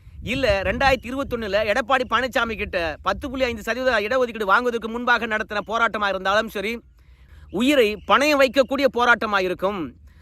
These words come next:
அதனால வன்னியர்களை வந்து பாத்தீங்கன்னா சீண்ட வேண்டாம். இந்த நம்பிக்கை துரோகத்தை ஒரு நாளும் நாங்க ஏற்றுக்கொள்ள மாட்டோம் அப்படின்றது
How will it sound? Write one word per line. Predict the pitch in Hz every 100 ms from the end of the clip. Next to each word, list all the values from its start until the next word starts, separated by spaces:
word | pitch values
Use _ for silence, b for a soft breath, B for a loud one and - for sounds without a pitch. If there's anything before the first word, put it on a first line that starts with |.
| b
அதனால | - 185 240 262 220 175 180 -
வன்னியர்களை | 156 247 277 240
வந்து | 220 247 208
பாத்தீங்கன்னா | 202 170 208 202
சீண்ட | 262 285 269
வேண்டாம். | 226 214 180 220 196 135 - - b b b
இந்த | 160 170
நம்பிக்கை | 175 226 254 269 254
துரோகத்தை | 190 262 254 233 180 180
ஒரு | 175 196 269
நாளும் | 285 269 285
நாங்க | 247 208
ஏற்றுக்கொள்ள | 226 208 226 202
மாட்டோம் | 190 180 196 185 165
அப்படின்றது | 165 175 160